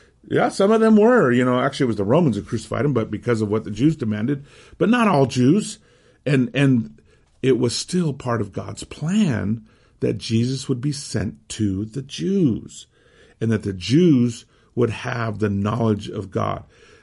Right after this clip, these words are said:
They, the Pharisees were called the lamps of Israel. You know, they were supposed to be the light. And, and who did Jesus say,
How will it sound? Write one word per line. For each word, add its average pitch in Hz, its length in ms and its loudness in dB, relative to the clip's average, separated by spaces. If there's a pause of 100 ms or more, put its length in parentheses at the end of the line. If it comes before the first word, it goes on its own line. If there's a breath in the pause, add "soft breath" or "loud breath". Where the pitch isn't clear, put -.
(120)
They, 131 260 2
the 113 300 -2
Pharisees 196 440 0
were 131 120 0
called 139 200 -2
the 117 60 2
lamps 135 400 0
of 135 140 0
Israel. 131 480 -2 (640)
You 110 80 -4
know, 117 100 2
they 127 160 4
were 208 140 4
supposed - 260 -2
to 127 60 -10
be 147 100 2
the 165 80 0
light. 220 500 -6 (640 soft breath)
And, 131 180 0
and 143 200 0
who 196 180 4
did 247 140 4
Jesus 208 340 2
say, 185 300 2